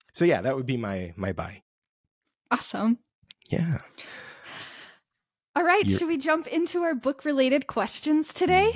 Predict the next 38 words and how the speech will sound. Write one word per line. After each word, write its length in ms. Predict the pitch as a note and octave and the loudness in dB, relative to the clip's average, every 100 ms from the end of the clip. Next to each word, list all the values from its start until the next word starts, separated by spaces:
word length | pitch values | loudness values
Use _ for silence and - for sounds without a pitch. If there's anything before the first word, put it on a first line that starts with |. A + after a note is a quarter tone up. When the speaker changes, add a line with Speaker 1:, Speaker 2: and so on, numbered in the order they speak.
| - - | -2 -4
Speaker 1:
Yes, 540 | F2+ - - D#2+ - | 2 2 2 -2 -4
let's 180 | E2+ - | -6 -2
do 140 | D#2+ | -2
it. 100 | B1 _ _ _ _ _ _ _ - | -2 _ _ _ _ _ _ _ -2
Speaker 2:
All 200 | A3+ A3+ | 0 0
right. 480 | G3+ G3 - - - - - D#4+ - | 0 -2 -6 -16 -18 -20 -20 -20 -14
So 600 | - A#3+ A3+ A3+ A3 G#3+ A3+ | -2 2 2 0 -4 -6 -6
I've 160 | G#3+ | -2
got 160 | B3 B3+ | 2 2
a 60 | |
couple 380 | C4+ D4 D4 C#4 | 0 -2 2 2
here. 440 | - D4 D4+ D#4 D#4 | 2 -2 0 0 -2
We, 280 | C#4 B3+ - | -2 -4 -2
like 220 | A#3 A#3 | -2 0
you 60 | B3 | -2
said, 260 | - A#3 A#3 | 2 0 2
we 140 | A#3 | 0
have 340 | A3 G#3 G3+ - | 4 4 2 2
a 540 | A#3 A3 G#3+ G#3+ G3+ - | 2 4 4 2 2 0
listener 640 | C4 A#3 B3 - B3 B3 A#3+ | 2 4 4 4 4 4 2
question. 640 | - A#3+ A#3+ - - E4+ A4 _ - - - | 0 -2 -2 -4 2 2 0 _ -20 -6 0
If 120 | C4 | 4
you 120 | D4 | 6
want 220 | D4+ C#4+ D#3+ - | 6 2 0 2
Speaker 1:
Yay. 300 | E4 D4+ C4 | 2 4 0
Speaker 2:
to 20 | |
join 340 | A#3 D4+ D#4 | 2 2 4
in 100 | D#4+ | 6
the 80 | D4 | 4
conversation 1160 | - C#4+ C4+ C4+ - - A#3+ C4+ - C4+ B3 A#3 | 2 2 2 -2 -4 -6 -4 -4 0 4 4 4
with 300 | A#3+ B3 B3 | 2 0 0
us, 460 | B3+ C#4 - - - | 0 -2 -8 -12 -4
you 120 | A#3 | -4
can 180 | - A#3 | 2 0
submit 300 | - A3+ A#3 | 4 2 4
your 100 | A3+ | 2
book-related 600 | G#3+ A3 A3+ A3 G#3+ G#3 | 2 0 2 2 0 -2
questions 920 | - G3+ - - G#3+ G#3+ G#3 G#3 - | -2 -2 -2 -2 0 0 0 -4 -10